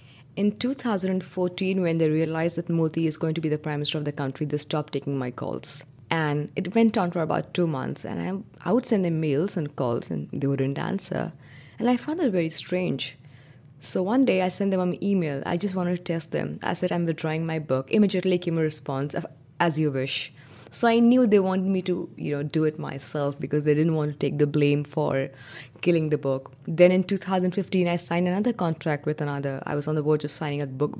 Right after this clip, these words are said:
big contract with a publishing house. And apparently a call from Modi went to their office. And they said, "Oh, you know, our lawyers are suggesting we don't take this." I went to my psychiatrist and I've been getting anxiety attacks quite a bit. And he said, "You know what,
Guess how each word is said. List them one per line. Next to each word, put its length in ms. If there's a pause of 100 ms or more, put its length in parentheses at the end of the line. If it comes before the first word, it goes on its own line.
big 220
contract 400
with 100
a 120
publishing 460
house. 360 (500)
And 160
apparently 520
a 40
call 300
from 220
Modi 320
went 220
to 60
their 220
office. 540
And 360
they 60
said, 380
"Oh, 240
you 100
know, 120
our 120
lawyers 500
are 80
suggesting 540
we 100
don't 240
take 220
this." 300 (720)
I 80
went 160
to 80
my 80
psychiatrist 680
and 80
I've 100
been 140
getting 240
anxiety 420
attacks 380
quite 240
a 80
bit. 320
And 340
he 160
said, 180
"You 120
know 120
what, 260